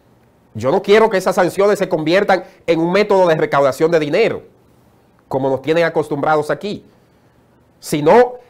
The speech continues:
en la educación, la aplicación sobre todo de las leyes y principalmente de la ley sesenta y uno, eh, sesenta y uno sobre tránsito, transporte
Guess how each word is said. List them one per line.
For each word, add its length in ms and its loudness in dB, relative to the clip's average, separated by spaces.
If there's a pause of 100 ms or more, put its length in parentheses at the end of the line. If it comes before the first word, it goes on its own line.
(140)
en 200 0
la 120 2
educación, 840 0 (640)
la 240 4
aplicación 880 0
sobre 300 2
todo 540 2
de 200 -4
las 200 -4
leyes 500 -4 (300)
y 100 0
principalmente 800 -2
de 100 0
la 120 0
ley 240 -2
sesenta 420 -8
y 60 -4
uno, 300 -4 (920)
eh, 440 -10 (320)
sesenta 420 -6
y 40 -4
uno 440 -2 (1160)
sobre 720 -2 (800)
tránsito, 520 -2
transporte 800 -6